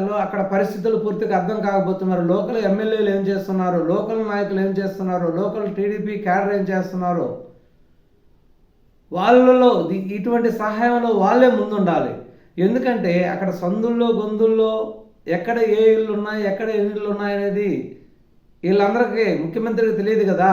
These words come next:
అధికారులకు కూడా తెలియకపోవచ్చు. కాబట్టి అక్కడ స్థానిక అధికారులు సచివాలయ సిబ్బందితో కలిసి, స్థానిక కార్పొరేటర్లు, ఎంపీటీసీలు, స్థానిక రాజకీయ నాయకులు,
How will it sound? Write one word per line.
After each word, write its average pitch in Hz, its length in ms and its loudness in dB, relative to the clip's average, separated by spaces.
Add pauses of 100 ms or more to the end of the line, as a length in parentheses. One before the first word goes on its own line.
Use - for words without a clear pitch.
(160)
అధికారులకు 226 520 -2
కూడా 233 120 -2
తెలియకపోవచ్చు. 220 720 2 (680)
కాబట్టి 226 380 0
అక్కడ 220 260 0 (360)
స్థానిక 247 580 0
అధికారులు 226 680 2 (720)
సచివాలయ 240 720 2
సిబ్బందితో 208 580 -2 (840)
కలిసి, 226 440 -2 (1200)
స్థానిక 214 480 0
కార్పొరేటర్లు, 202 920 0 (300)
ఎంపీటీసీలు, 196 880 0 (540)
స్థానిక 196 460 0
రాజకీయ 190 500 2
నాయకులు, 190 520 2